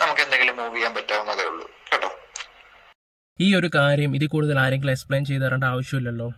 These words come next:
Speaker 2: അദ്ദേഹം കറക്റ്റായിട്ട് കാര്യങ്ങൾ വ്യക്തമാക്കിയിട്ടുണ്ട്. അപ്പം നിങ്ങൾ ടീച്ചറും നിങ്ങളുടെ ടീച്ചേഴ്സും നിങ്ങളും കൂടെ അത് നല്ല രീതി ഒന്ന് ഇത് ചെയ്തിട്ട് ഈ പറയുന്ന മെയിലും തപാൽ വഴി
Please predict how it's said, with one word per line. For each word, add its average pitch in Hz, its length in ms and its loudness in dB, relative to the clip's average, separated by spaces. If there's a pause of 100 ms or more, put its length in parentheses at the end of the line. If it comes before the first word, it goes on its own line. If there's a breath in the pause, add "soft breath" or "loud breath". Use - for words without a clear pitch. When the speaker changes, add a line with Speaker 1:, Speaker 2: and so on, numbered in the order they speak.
(160)
Speaker 2:
അദ്ദേഹം 143 340 0
കറക്റ്റായിട്ട് 139 480 0
കാര്യങ്ങൾ 131 360 0
വ്യക്തമാക്കിയിട്ടുണ്ട്. 117 840 -4
അപ്പം 127 200 -4
നിങ്ങൾ 135 300 -2 (160)
ടീച്ചറും 131 500 -4
നിങ്ങളുടെ 127 260 -6
ടീച്ചേഴ്സും 135 460 -8 (460 loud breath)
നിങ്ങളും 139 300 0
കൂടെ 135 140 0
അത് 127 140 0 (100)
നല്ല 127 260 -2
രീതി 135 340 -4 (180)
ഒന്ന് 127 220 -2
ഇത് 127 200 -4
ചെയ്തിട്ട് 120 580 -6 (500 soft breath)
ഈ 151 160 -2
പറയുന്ന 127 300 0 (100)
മെയിലും 123 400 -2 (180)
തപാൽ 123 300 0
വഴി 123 220 -2